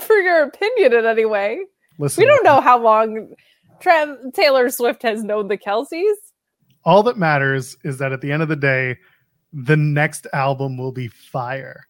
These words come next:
Speaker 2: And we'll have a lot of football references.
Speaker 1: And Jeremy will have a lot of headlines.
Speaker 2: A lot of headlines. Oh my God. He's gonna, he's gonna quit wrestling writing and go to football just so he could write Taylor Swift and just random football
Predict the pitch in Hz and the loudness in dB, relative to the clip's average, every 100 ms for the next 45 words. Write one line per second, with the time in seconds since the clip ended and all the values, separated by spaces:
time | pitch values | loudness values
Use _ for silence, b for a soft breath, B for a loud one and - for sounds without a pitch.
0 | _ _ _ 156 170 196 185 208 202 226 | _ _ _ 0 4 4 2 0 0 0
1 | 240 269 214 151 123 110 101 147 - _ | 0 -4 -2 -2 -4 -10 -20 -20 -20 _
2 | _ _ _ - 226 196 214 214 214 208 | _ _ _ -8 -8 -4 -2 -2 -4 -4
3 | 220 190 180 170 226 196 156 135 156 220 | -4 -6 -4 -4 -6 -12 -14 -14 -14 -18
4 | - _ _ _ - 143 127 123 123 107 | -18 _ _ _ -2 -2 0 -4 -6 -10
5 | 113 120 143 156 156 170 151 127 117 131 | -16 -16 -16 -14 -12 -4 -2 -2 -6 -6
6 | 120 156 220 269 B B 185 247 302 151 | -6 -6 -6 -10 B B -2 0 -2 -4
7 | - 165 196 151 151 151 196 185 196 202 | -2 -2 -2 0 0 0 -4 -2 -2 -2
8 | 147 135 151 160 - 160 147 180 190 127 | -2 0 0 0 -4 -6 -4 -4 -4 -4
9 | - 196 196 208 160 180 165 139 151 147 | 0 0 0 -4 -2 -2 -2 0 0 0
10 | - b b - 170 165 170 139 156 151 | -6 b b -4 0 2 2 -2 -2 0
11 | 139 139 b b - 165 151 147 127 156 | 0 -6 b b -4 -4 0 -2 -4 -8
12 | 143 139 147 156 165 156 143 - 165 - | -6 -2 0 2 2 0 -2 0 -2 0
13 | 147 139 135 | -2 -2 -2